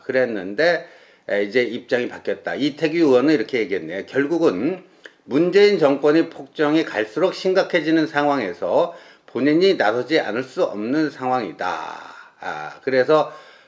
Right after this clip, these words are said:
에, 오늘 기자회견에서는 왜 본인이 나설 수밖에 없는지 거기에 대해서,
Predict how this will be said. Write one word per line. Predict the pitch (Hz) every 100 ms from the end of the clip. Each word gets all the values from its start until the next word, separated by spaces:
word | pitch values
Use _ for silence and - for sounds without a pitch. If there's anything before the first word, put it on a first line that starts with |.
| _ 101
에, | 104 98 90
오늘 | 90 120 156 139 160 175
기자회견에서는 | 156 123 139 139 131 127 123 113 123 170 190 160 95
왜 | 143 185 208 208 - - _ - -
본인이 | 127 139 143 143 165 160 120
나설 | 104 107 131
수밖에 | - 127 113 104 - 143 135 -
없는지 | 110 127 120 107 104 151
거기에 | - 107 107 117
대해서, | 104 104 95 147 165 -